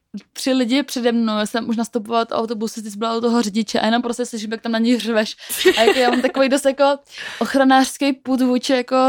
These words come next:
svým kamarádům a rodině, takže ty, když jsi na něj spustila a on spustil na tebe,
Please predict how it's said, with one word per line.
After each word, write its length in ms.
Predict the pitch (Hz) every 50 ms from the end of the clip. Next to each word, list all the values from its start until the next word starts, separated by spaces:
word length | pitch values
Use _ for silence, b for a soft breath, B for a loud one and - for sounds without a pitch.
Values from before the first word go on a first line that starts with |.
| 262 - - 220
svým 280 | - - 254 254 254 262
kamarádům 720 | 269 254 247 240 226 226 220 214 214 208 226 226 226 240
a 60 | 247
rodině, 480 | 247 233 233 226 202 180 170 180 220 B B B B B B B B
takže 240 | - 226 208 254 254
ty, 160 | 247 254 254
když 200 | 220 220 247 -
jsi 100 | - 262
na 80 | 262 262
něj 180 | 254 247 247
spustila 540 | - - - - 302 - - - 311 277 226
a 100 | - - 214
on 200 | 202 226 240 240
spustil 500 | - _ - 247 214 - - 240 226 233
na 100 | 233 233
tebe, 320 | - 311 285 240 202 185